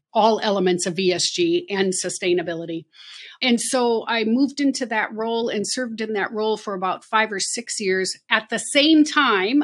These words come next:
I was building a practice called Amity Advisory that would focus on law firms because I knew the same sort of client pressure or supply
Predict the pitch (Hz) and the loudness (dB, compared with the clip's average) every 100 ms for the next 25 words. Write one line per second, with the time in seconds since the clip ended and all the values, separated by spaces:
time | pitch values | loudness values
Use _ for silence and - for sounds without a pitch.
0 | 294 226 220 220 208 208 185 175 214 208 | 4 4 4 2 -2 -4 -4 -4 -4 -2
1 | 202 185 208 196 - 190 - 202 180 208 | -4 -2 0 0 -2 -10 -6 -4 -4 -2
2 | 196 185 185 202 311 302 208 196 175 175 | -2 0 -2 2 4 4 2 0 0 -2
3 | - - - - _ _ 233 233 240 - | -10 -20 -20 -20 _ _ 0 2 -2 -4
4 | - 294 302 277 - 240 220 214 214 214 | -4 -4 -2 -4 -2 0 0 0 2 0
5 | 220 175 147 185 226 190 214 220 226 226 | -2 -6 -6 -6 -6 -6 -6 -4 -2 0
6 | 220 226 247 262 220 220 - 240 240 254 | 2 2 2 0 0 -2 0 0 0 0
7 | 247 - 226 226 220 196 - - - - | -2 -2 0 0 -2 -4 -14 -20 -20 -2
8 | 220 220 220 196 - 214 196 214 196 - | 2 4 2 -2 -4 -4 -2 -2 -4 -4
9 | 208 - 202 - 202 208 | -4 -4 -6 0 4 4